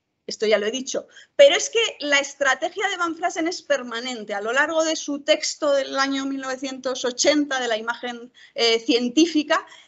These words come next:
es que difiere permanentemente el momento de la evaluación. Y, y me queda una precondición, y me queda una no sé qué, y me queda una descripción de, de, del estadio previo, y me queda una descripción de cuál era la pregunta.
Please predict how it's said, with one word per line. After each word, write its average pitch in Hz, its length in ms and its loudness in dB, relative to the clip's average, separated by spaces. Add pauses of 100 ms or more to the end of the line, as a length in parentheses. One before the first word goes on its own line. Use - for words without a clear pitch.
(160)
es 302 160 4
que 415 120 4
difiere 381 1040 0
permanentemente 302 840 2
el 262 80 -2
momento 262 380 -4
de 247 80 0
la 226 100 2
evaluación. 214 420 -2
Y, 262 240 -18
y 370 200 -10
me 381 160 -2
queda 440 160 2 (120)
una 392 160 2
precondición, 285 800 0
y 320 140 -2
me 294 200 -2
queda 403 320 0
una 349 200 -2
no 294 120 -2
sé 233 160 -4
qué, 262 260 0
y 277 120 -6
me 269 180 -4
queda 370 440 2
una 320 260 2
descripción 320 600 -2
de, 302 260 4
de, 233 280 0 (100)
del 254 180 6
estadio 302 520 0
previo, 269 280 2
y - 20 -6
me 247 140 -10
queda 330 180 0
una 370 160 0
descripción 330 640 -4
de 311 100 0
cuál 320 180 6
era 339 160 4
la 311 140 2
pregunta. 262 680 -2